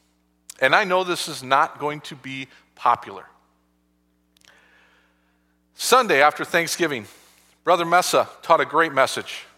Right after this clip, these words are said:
Brother Messa, excellent job. And I appreciate all of you that are clapping.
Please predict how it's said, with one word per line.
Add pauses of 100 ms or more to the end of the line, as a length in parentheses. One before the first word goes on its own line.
(140)
Brother
Messa, (160)
excellent
job. (1000)
And
I
appreciate
all
of
you
that
are
clapping.